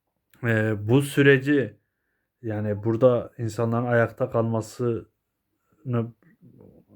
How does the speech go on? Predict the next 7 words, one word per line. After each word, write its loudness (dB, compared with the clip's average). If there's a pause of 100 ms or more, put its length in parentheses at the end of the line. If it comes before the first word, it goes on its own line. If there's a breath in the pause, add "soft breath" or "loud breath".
(800)
yani -4 (1120)
ş-, -16 (460)
kolay 2
beklememek -4
lazım -14
hemen -6
olacak -6